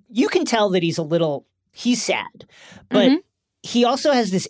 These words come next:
Speaker 1: image of, like, the cocky, swaggering prince of the city to uphold. And so when one of his guardsmen is like,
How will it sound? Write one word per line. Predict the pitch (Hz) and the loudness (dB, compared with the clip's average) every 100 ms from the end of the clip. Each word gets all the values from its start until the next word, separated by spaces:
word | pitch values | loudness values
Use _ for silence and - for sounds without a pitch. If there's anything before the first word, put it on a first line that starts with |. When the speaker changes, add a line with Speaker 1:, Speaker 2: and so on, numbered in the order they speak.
| - | -2
Speaker 1:
image | 175 160 139 127 131 - - | 0 2 0 -2 -6 -12 -8
of, | 147 127 | -8 -8
like, | 139 135 | -10 -12
the | - | -12
cocky, | 120 - 156 143 156 135 | -14 -8 -8 -8 -10 -14
swaggering | - 139 139 135 131 127 123 120 120 120 - | -14 -8 -6 -4 -4 -4 -2 -2 -2 -4 -6
prince | 151 131 - | -6 -4 -6
of | 120 | -8
the | 127 | -8
city | - 139 135 | -4 -4 -4
to | 123 135 | -4 -4
uphold. | 120 - 131 123 123 131 | -4 -6 -4 -2 -2 -4
And | 123 | -6
so | - 120 120 117 _ _ _ _ | -6 -8 -8 -12 _ _ _ _
when | 139 131 | -14 -10
one | 135 135 | -8 -6
of | 127 120 | -8 -6
his | 139 123 - - _ _ _ - | -4 -4 -6 -10 _ _ _ -12
guardsmen | 160 135 139 123 147 131 | -6 -6 -6 -4 0 0
is | 127 123 | -2 -4
like, | 147 156 147 | -6 -6 -8